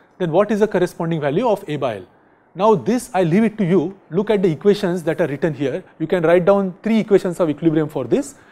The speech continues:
Now note one thing, how many unknowns are present here? One, two, three, four, okay, and this value of A, five,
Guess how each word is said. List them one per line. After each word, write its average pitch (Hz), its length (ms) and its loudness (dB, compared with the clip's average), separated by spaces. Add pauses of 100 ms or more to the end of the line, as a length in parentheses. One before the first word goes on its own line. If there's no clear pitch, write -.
(200)
Now 208 80 -4
note 220 260 2
one 180 200 2
thing, 107 200 -8 (260)
how 202 80 2
many 269 180 2
unknowns 208 380 2
are 220 100 2
present 156 320 0
here? 110 220 -8 (340)
One, 202 300 2
two, 269 260 0 (1400)
three, 233 180 0
four, 254 360 2 (920)
okay, 254 260 -6 (160)
and 196 180 -2
this 233 200 -2 (460)
value 190 480 0
of 180 220 2
A, 202 220 6
five, 131 340 -2